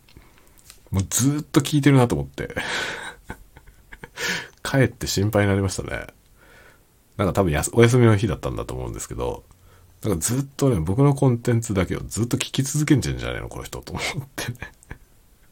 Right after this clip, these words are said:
それはものすごいね、僕としてはめっちゃありがたいんだけど、ちょっと心配になるよね。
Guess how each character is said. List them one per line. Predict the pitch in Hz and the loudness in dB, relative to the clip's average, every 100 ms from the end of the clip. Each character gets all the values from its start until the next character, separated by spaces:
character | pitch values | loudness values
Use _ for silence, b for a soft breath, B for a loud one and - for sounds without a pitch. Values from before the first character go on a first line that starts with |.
| B B B B - | B B B B -12
そ | - 156 | 0 4
れ | |
は | 151 | 6
も | 123 | 6
の | 139 | 4
す | 156 156 | 4 4
ご | 147 | 4
い | 139 | 4
ね、 | 139 | 2
僕 | 143 110 139 | -2 -2 0
と | 151 | 0
し | - | 4
て | 135 | 4
は | |
め | 80 80 | 4 -2
っ | |
ち | - - 104 | -4 -2 0
ゃ | |
あ | |
り | 101 | 2
が | 107 | 2
た | 101 104 | 2 0
い | |
ん | 71 | -2
だ | - | -4
け | - | -10
ど、 | - 69 - - - _ - | -8 -8 -8 -14 -20 _ -4
ち | - | -2
ょ | |
っ | 160 | 0
と | - | -2
心 | - 92 | 0 0
配 | 110 107 | 4 4
に | 107 | 4
な | 95 | 2
る | 71 | -2
よ | 65 | -8
ね。 | - | -12